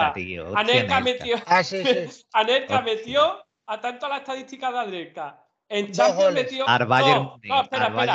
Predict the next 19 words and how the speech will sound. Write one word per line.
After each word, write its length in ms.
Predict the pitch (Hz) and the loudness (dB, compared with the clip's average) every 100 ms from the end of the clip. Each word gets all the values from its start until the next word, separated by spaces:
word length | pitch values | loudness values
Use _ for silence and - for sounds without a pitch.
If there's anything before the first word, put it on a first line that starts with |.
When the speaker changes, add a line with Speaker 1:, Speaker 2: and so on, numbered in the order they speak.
| 262 | -2
Speaker 1:
espera, 60 | |
Speaker 2:
Múnich. 280 | 262 240 208 | -8 -14 -6
Speaker 1:
pero 300 | 226 240 190 - - - | -4 -2 -6 -8 -18 -20
¿sabéis 380 | - 254 240 254 | -4 0 2 2
cuántos 240 | 247 302 302 | 0 2 2
Speaker 3:
Ah, 40 | |
Speaker 1:
goles 220 | 277 277 262 | 0 -2 0
Speaker 3:
ah. 60 | |
Speaker 1:
metió 260 | 262 262 269 | -2 -2 -6
en 60 | 262 | -6
Liga? 340 | 247 254 330 - _ _ | -6 -6 -6 -10 _ _
¿Sabéis 260 | - 220 240 | -6 -6 -4
cuántos 280 | 262 262 254 | -6 -6 -6
goles? 300 | 240 285 349 _ - | -6 -6 -10 _ 0
Speaker 3:
Uno 540 | 220 220 208 233 233 | 2 6 6 6 4
al 140 | 180 | 6
Barcelona, 540 | 180 170 170 180 196 190 | 6 4 2 2 4 2
¿no? 200 | 208 311 _ | 0 -6 _
Speaker 1:
Efectivamente. 1000 | 240 220 226 220 247 240 202 - 254 | 0 0 -2 -8 -4 -2 -4 -2 -2